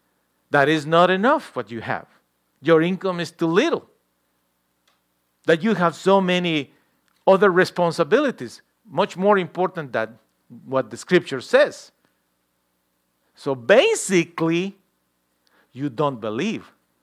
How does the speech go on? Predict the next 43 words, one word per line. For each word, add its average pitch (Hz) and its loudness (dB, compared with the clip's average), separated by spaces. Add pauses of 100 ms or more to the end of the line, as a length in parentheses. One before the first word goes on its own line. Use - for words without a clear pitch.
(760)
"Well, 107 -14
I 110 -8
do 131 -8
believe 123 -10
in 98 -20
God." 104 -10
No, 127 -10
no, 131 -10
no. 120 -12
You 120 -12
don't 277 2
believe 262 2
what 160 -4
the 131 -6
Scripture 104 -12
says, 170 -12
because 113 -8
the, 139 2
the 139 -4
Scripture 262 -2
says 208 -2 (340)
that 147 0
he 269 -4
will 214 2
provide 180 0
for 147 -2
you 196 -4 (300)
accordingly 175 4
with 151 -4
his 123 -12
riches 185 -4
in 120 -12
glory. 165 6 (840)
But 131 -4
that 285 4
is 180 0
for 151 -2
those 156 -2
who 127 -8
are 127 -2
willing 120 -6
to 104 -16
give. 147 -4